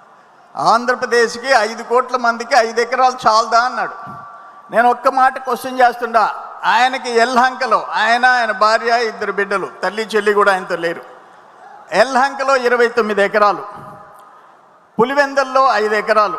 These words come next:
ఆయన ఇంటికి, ఇడుపులపాయలో ఐదు ఎకరాలు, లోటస్ పాండ్లో ఎకరా, తాడేపల్లిలో రెండు ఎకరాలు,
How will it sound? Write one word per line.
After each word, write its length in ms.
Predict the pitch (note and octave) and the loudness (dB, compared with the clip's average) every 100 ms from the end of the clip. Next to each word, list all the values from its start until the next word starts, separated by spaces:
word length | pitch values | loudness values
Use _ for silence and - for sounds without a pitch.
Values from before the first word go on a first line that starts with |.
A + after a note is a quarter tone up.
| - | -2
ఆయన 200 | G#3 G#3+ | -2 -2
ఇంటికి, 420 | A3+ A3 G3 D#3+ - - - F3 | -6 -8 -8 -10 -12 -20 -12 -4
ఇడుపులపాయలో 920 | A#3+ A#3 C#4 C4+ B3 B3 A#3+ B3+ A3 | -2 0 0 2 2 2 2 2 2
ఐదు 280 | F#3 G#3 G#3 | 0 0 0
ఎకరాలు, 500 | G3+ G#3 G#3+ E3 D3+ - - | 0 2 2 0 -6 -14 -8
లోటస్ 400 | E3+ B3+ C#4 B3+ - | 0 2 0 -4 0
పాండ్లో 360 | A#3+ A#3+ B3+ B3+ | 0 0 0 0
ఎకరా, 640 | F#3+ F#3+ G3+ G3+ F3 B2 - | 0 -4 -2 0 0 -2 0
తాడేపల్లిలో 680 | G3 A3+ A#3+ A#3 G3+ G#3+ A#3+ | 2 2 2 0 -2 0 0
రెండు 280 | F3+ F3 F3+ | 0 0 -2
ఎకరాలు, 360 | F3+ G3+ F3 | 0 0 -2